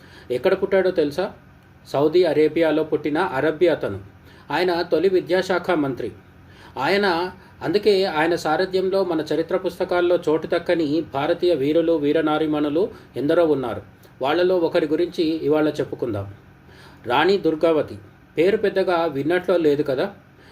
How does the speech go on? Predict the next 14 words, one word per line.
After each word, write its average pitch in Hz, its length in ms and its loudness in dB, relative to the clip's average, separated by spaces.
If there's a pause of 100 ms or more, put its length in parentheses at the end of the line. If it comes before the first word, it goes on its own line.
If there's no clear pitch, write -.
(140)
భారతదేశ 190 640 0
వీరాంగనలు 175 1000 2
అంటే 160 260 -2
మనకు 170 300 -2
గుర్తుకు 160 440 0
వచ్చేది 160 500 0
ఝాన్సీ 151 480 -2
లక్ష్మీబాయి 160 520 0
లాంటి 151 300 -2
ఒకరిద్దరు 147 500 -2
మాత్రమే. 110 460 -8 (640)
తెలుగువారికైతే 190 960 2
రాణి 156 340 0
రుద్రమ, 165 520 -2